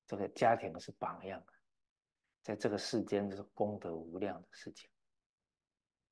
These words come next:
哦，所处的道场虽然不大，麻雀虽小，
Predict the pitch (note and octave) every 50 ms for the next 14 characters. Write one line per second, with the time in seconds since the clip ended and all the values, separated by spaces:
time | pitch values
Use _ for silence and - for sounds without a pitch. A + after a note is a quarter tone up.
0 | _ _ _ _ _ - A2+ G2+ F2 F2 - - - G2 A2+ B2+ - G#2+ F2+ F2+
1 | F#2+ F#2 - - C#3 A#2+ F#2 - - - - - - _ _ _ _ _ _ _
2 | _ _ _ _ _ _ _ _ _ _ _ - - B2+ B2 A#2+ G#2+ G#2 G#2+ -
3 | A#2+ - C#3 B2+ B2+ - - - _ _ _ _ _ _ _ _ _ _ _ _
4 | _ _ _ _ - G#2+ G2+ G#2+ B2+ C3+ C3 - D#3 C#3+ B2 A2 - C3 B2+ B2+
5 | B2+ - F2+ E2+ E2 -